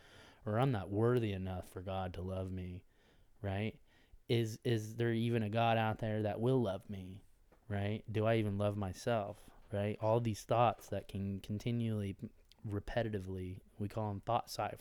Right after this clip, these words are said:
thought form cycles, right? A thought form is a group of words that form a structure, like a sentence,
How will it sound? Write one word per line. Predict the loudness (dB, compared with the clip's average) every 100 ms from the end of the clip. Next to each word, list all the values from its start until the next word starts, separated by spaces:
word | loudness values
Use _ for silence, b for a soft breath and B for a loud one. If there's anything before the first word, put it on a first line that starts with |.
| -2
thought | 0 0
form | -2 -2 -2
cycles, | -4 -4 -4 -8 -8
right? | -6 -6
A |
thought | -2 -2 -2
form | -4 -4 -2 -4 -4
is | -4 -8 -8
a | -8 -8
group | -6 -6 -4
of | -4
words | -4 -4 -4 -6 -10 -16 -20 B B B B B B B B -10
that | -10 -8
form | -4 -2 -2
a |
structure, | -4 -8 -8 -8 -6
like | -6 -8
a |
sentence, | -10 -8 -8 -6 -8 -10 -18